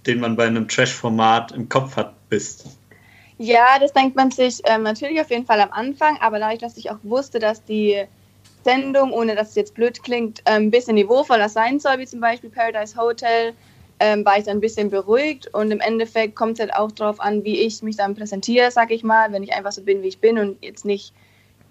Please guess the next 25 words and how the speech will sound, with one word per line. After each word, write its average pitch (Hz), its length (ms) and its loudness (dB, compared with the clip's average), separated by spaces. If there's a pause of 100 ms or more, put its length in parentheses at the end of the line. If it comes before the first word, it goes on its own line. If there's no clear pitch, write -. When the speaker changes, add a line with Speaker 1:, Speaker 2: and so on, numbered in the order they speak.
Speaker 2:
ja, 214 300 4
weiß 226 220 4
ich 233 40 -2
nicht, 226 180 2
mich 220 200 0
jetzt 226 160 -2
irgendwie 226 340 -2 (540)
blöd 269 340 2
präsentiere, 247 800 -2 (260)
äh, 226 400 0
dann 208 240 -2
sollte 220 240 -4
ich 226 120 -14
nicht 226 200 -6
so 226 160 0
eine 226 140 0
große 208 280 -4
Angst 226 340 -2
haben, 214 420 0
weil 185 400 -2
dann 185 100 -6
kann 190 160 -8
ich 196 80 -6
jetzt 190 220 -10
nicht 202 120 -8